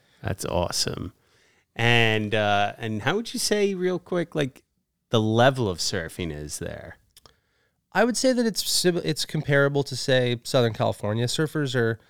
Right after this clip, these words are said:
Speaker 2: they're more enthusiastic than they are skilled, I would say. <laughs> But I was super impressed with how many good surfers there were on the days that the waves got good. There was a couple young kids. This kid, one kid's name is John John.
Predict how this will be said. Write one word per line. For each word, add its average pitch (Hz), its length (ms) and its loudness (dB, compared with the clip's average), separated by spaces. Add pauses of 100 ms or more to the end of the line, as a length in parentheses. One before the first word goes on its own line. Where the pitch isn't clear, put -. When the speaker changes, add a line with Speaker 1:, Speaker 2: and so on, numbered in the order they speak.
(520)
Speaker 2:
they're 135 160 2
more 156 300 4
enthusiastic 143 1120 4
than 135 160 0
they 127 140 2
are 120 160 2
skilled, 131 500 -2
I 151 100 -2
would 151 140 -4
say. 170 360 -6 (140)
<laughs> - 920 -10
But 143 360 4 (300)
I 139 140 4
was 165 200 2
super 156 360 0
impressed 131 420 2
with 120 160 -4
how 123 220 0
many 120 340 2
good 117 220 -4
surfers 120 500 -4
there 110 160 -2
were 107 500 0 (600)
on 127 120 0
the 120 80 2
days 127 280 4
that 127 100 -6
the 120 80 -2
waves 117 260 2
got 113 220 -2
good. 107 200 -4
There 117 100 -2
was 113 100 -2
a 113 40 -8
couple 135 280 0
young 117 240 2
kids. 127 760 -2
This - 140 -10
kid, - 160 -8
one 120 160 0
kid's 117 220 -4
name 113 100 -2
is 104 100 -4
John 117 280 2
John. 127 320 2